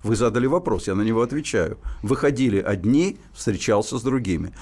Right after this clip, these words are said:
Он, кстати, встречался с правильными детьми, на мой взгляд. Правильно, что встретился именно с этими. Это талантливые, продвинутые дети, это наше будущее.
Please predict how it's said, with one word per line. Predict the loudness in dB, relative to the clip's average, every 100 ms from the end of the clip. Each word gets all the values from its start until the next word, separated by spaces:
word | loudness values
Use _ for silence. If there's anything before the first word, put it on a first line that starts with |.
| -6
Он, | -2 0
кстати, | 0
встречался | 0 0 2 0 -2
с |
правильными | 0 2 4 4 2 2
детьми, | 0 0 2
на | 2
мой | 2 0
взгляд. | -2 -6 -6 -16 -8 0
Правильно, | 4 4 4 0
что | -4
встретился | -2 0 0 -2 0
именно | 2 0
с | 0
этими. | -2 -2 -8 -10 -14 -8
Это | -4 0
талантливые, | 2 4 2 2 0 0 2
продвинутые | -2 0 0 0 2 0
дети, | 2 0 0
это | -2 0
наше | 0 -2
будущее. | -2 -2 -4 -6 -10